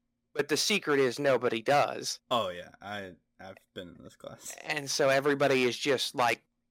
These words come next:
Speaker 1: up at four A M, turns in a paper that's half the length and just says, "Please, just take it."
Speaker 2: Yeah, most
Speaker 1: Like
Speaker 2: of the homework I have is, like, easy. It's just time consuming. I guess I
Speaker 1: Mm-hmm.
Speaker 2: like that to kinda pad out the grade for when harder
Speaker 1: Oh, yeah, it's useful, but it's just,
Speaker 2: Yeah.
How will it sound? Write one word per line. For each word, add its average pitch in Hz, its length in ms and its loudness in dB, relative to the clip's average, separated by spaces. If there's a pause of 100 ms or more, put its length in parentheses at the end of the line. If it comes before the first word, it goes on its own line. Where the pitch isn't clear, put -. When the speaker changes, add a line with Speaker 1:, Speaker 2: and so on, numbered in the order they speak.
(260)
Speaker 1:
up 139 200 2
at - 300 -6
four 143 300 2
A 131 200 6
M, 131 340 0 (100)
turns 131 280 -4
in 123 80 2
a 117 40 -4
paper 127 340 0
that's 120 200 -6
half 123 240 0
the 127 100 -2
length 123 380 -4
and 123 80 -10
just 123 220 -4
says, 127 160 -4
"Please, 117 400 -4
just - 220 -10
take 123 260 -4
it." - 120 -20 (600)
Speaker 2:
Yeah, 101 420 -6 (220)
most 185 180 4
Speaker 1:
Like - 80 4
Speaker 2:
of 185 60 4
the 151 80 4
homework 127 300 0
I 113 200 4
have 107 120 0
is, 104 100 -8
like, 95 220 -6 (180)
easy. 107 480 -8
It's 98 200 -12
just - 160 -14
time 98 200 -8
consuming. 107 500 -12 (100)
I 110 100 -6
guess 135 200 2
I 123 60 4
Speaker 1:
Mm-hmm. 107 80 -2
Speaker 2:
like 101 200 -4
that 98 200 -4
to 104 100 -10
kinda 98 220 -10
pad 95 280 -8
out 95 180 -10
the 104 80 -10
grade 95 360 -12
for 95 180 -12
when 98 140 -14 (140)
harder 92 280 -12
Speaker 1:
Oh, 185 100 8
yeah, 147 280 8
it's 160 140 0
useful, 131 440 -6
but 120 240 -2 (100)
it's - 180 -12
just, - 200 -14
Speaker 2:
Yeah. 90 200 -16